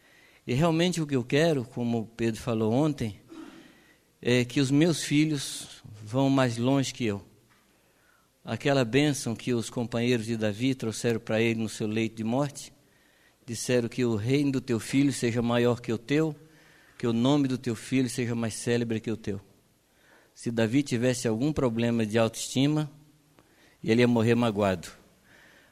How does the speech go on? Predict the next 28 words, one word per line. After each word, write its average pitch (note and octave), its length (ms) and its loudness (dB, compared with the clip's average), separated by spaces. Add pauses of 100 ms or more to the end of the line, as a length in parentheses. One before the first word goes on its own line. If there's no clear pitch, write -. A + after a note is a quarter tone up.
(120)
Mas G#2+ 160 0
essa C3 280 0
bênção, B2+ 520 0
para A2 280 -2
ele, C#3 400 2
o C#3 120 0
levou B2+ 320 0
à C#3 60 2
adoração. C#3 760 -4
Ele G#2+ 160 -8
se - 160 -2
inclinou C#3 460 0
e E3 60 2
adorou. B2+ 420 -2 (1040)
Porque A2+ 720 0 (640)
o A#2 120 -10
gozo D3 480 0
dele A#2+ 280 0
seria B2+ 320 0
que B2+ 80 -10
os A#2 60 -8
seus A#2+ 260 -4
filhos D#3+ 480 -2
fossem B2+ 320 -4
mais A#2 300 -2
longe A2 300 -4
que - 100 -14
ele. F#2+ 260 -10